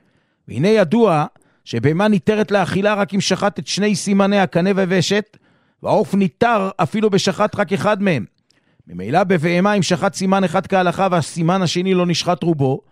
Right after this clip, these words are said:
אף על פי שהסימן הראשון טהור, אין הבהמה ניתרת לאכילה, אבל בעוף להפך. אם הסימן הראשון לא נשחט ברובו, אם שוחט את הסימן השני כהלכה, העוף כשר.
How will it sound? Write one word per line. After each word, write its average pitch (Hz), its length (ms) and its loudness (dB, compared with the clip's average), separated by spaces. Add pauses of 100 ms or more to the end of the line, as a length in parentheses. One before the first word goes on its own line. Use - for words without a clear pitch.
(460)
אף 165 240 0
על 214 60 -2
פי 190 120 -4
שהסימן 196 520 0
הראשון 196 400 2
טהור, 180 520 0 (480)
אין 208 200 2
הבהמה 202 380 2
ניתרת 208 500 0
לאכילה, 208 460 0
אבל 143 160 0
בעוף 170 300 -2
להפך. 214 520 -2 (420)
אם 113 100 -8
הסימן 156 360 0
הראשון 202 360 0
לא 202 80 2
נשחט 190 320 0
ברובו, 180 540 0 (540)
אם 175 140 -2
שוחט 202 340 0
את 185 120 -10
הסימן 185 380 -2
השני 185 360 0
כהלכה, 190 540 0
העוף 185 260 0
כשר. 196 400 -2